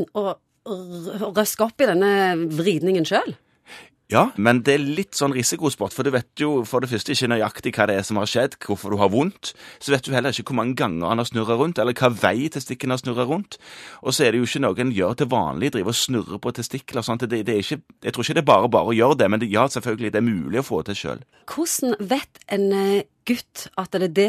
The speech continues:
Speaker 1: som har skjedd i testikkelen, og hvor vondt vil du si det er? Kan du beskrive smerten?
Speaker 2: Jeg tror, eh, dette her går under kategorien grassat dritvondt.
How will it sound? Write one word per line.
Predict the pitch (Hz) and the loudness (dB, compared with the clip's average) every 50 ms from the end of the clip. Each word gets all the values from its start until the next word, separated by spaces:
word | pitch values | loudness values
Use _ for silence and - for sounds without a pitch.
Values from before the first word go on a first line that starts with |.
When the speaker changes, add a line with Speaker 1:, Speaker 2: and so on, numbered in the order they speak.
| 214 - | 0 -2
Speaker 1:
som | - 185 180 180 | -2 -2 -2 -2
har | 170 | -2
skjedd | - - 196 196 - - - | 0 2 2 2 2 0 -4
i | 160 | -6
testikkelen, | - 170 160 - - 196 185 - - 185 165 160 - | -6 -4 -6 -6 -4 -6 -8 -8 -6 -4 -4 -4 -2
og | 160 160 - | -4 -6 -8
hvor | - 165 170 | -6 -8 -8
vondt | 165 151 151 180 190 226 240 - - - | -6 -4 -4 -4 -4 -4 -6 -8 -10 -8
vil | 139 165 147 | -6 -6 -4
du | 165 170 | -4 -4
si | 160 185 185 175 180 | -4 -4 -4 -6 -6
det | 196 226 208 | -8 -8 -8
er? | 151 143 _ _ _ _ _ - _ _ _ - - - | -8 -10 _ _ _ _ _ -20 _ _ _ -18 -16 -10
Kan | - 185 175 | -4 -2 -2
du | 160 147 | 0 0
beskrive | - - - 175 190 208 202 185 | 0 -2 -2 0 0 0 0 0
smerten? | - 190 170 - - 254 285 _ _ - | -2 -4 -6 -8 -10 -14 -14 _ _ -2
Speaker 2:
Jeg | 107 107 - | -2 0 0
tror, | - 120 123 131 143 151 143 117 - - - | 2 4 6 6 6 4 2 -2 -8 -8 -2
eh, | - 113 110 110 107 107 110 110 110 120 | 2 6 6 8 8 8 8 6 4 4
dette | 120 - 127 117 | 0 0 0 0
her | 113 113 113 131 127 120 - - - - - - _ _ _ _ _ _ _ _ _ - 104 | 0 2 2 2 0 -2 -6 -16 -20 -20 -20 -20 _ _ _ _ _ _ _ _ _ -2 2
går | 107 107 110 117 107 107 | 4 6 6 6 4 2
under | 101 98 98 | -2 -2 -2
kategorien | - 104 98 - 107 87 98 95 90 98 104 107 104 - _ _ _ _ _ _ _ - | -2 -4 -4 -4 -4 -4 -4 -2 0 0 0 0 0 -2 _ _ _ _ _ _ _ -6
grassat | 85 95 101 - - - - 82 82 101 - - - | -4 -4 -2 0 0 0 2 0 0 -2 -6 -6 -6
dritvondt. | - 80 55 58 71 82 90 - - - - - | -6 -6 -6 -8 -8 -10 -10 -10 -10 -12 -12 -12